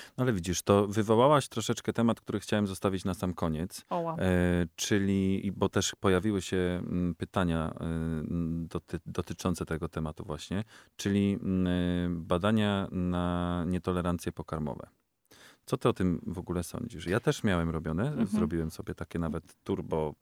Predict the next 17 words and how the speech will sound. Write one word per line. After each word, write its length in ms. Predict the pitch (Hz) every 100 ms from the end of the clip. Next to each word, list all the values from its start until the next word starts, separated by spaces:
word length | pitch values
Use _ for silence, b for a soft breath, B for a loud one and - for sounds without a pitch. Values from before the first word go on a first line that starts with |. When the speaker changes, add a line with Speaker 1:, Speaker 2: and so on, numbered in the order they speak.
| _ _ _ -
Speaker 1:
pro, 600 | 85 85 82 78 67 - _ _ - 104 - _ - _ -
mam 200 | 180 117
na 80 | 101
myśli 300 | 98 - 80 82 98
drogie, 500 | 107 - 76 71 69 - b b
Speaker 2:
Tak. 220 | - 185 220
Speaker 1:
po 120 | -
prostu. 340 | 220 196 233
Speaker 2:
Więc 300 | 262 262 -
to 140 | - 311
jest 280 | 339 -
jedna 500 | 277 254 262 254 254
z 140 | 247 -
takich 300 | 220 - 220
barier, 380 | 202 262 294 220
dlaczego 360 | 220 226 220
ludzie 420 | 226 233 214 220